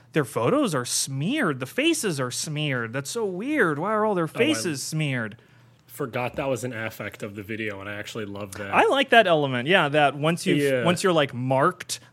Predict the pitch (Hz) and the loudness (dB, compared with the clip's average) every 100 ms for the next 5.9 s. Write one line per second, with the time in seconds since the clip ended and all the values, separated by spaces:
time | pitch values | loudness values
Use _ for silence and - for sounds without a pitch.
0 | - 147 143 135 - 160 156 160 160 151 | 0 4 6 4 0 2 2 2 4 4
1 | 143 135 147 139 143 131 139 139 147 147 | 2 2 2 4 2 2 2 4 4 4
2 | 147 147 - 180 196 170 190 190 202 214 | 4 0 0 6 6 6 4 4 2 0
3 | 196 170 156 139 127 135 165 170 - 151 | 2 2 4 2 2 4 4 4 2 2
4 | 131 123 160 165 131 120 123 135 127 127 | 0 4 4 6 4 0 0 0 0 0
5 | 120 117 - 139 127 120 135 127 127 | 0 -2 -4 -2 0 0 -4 -2 -4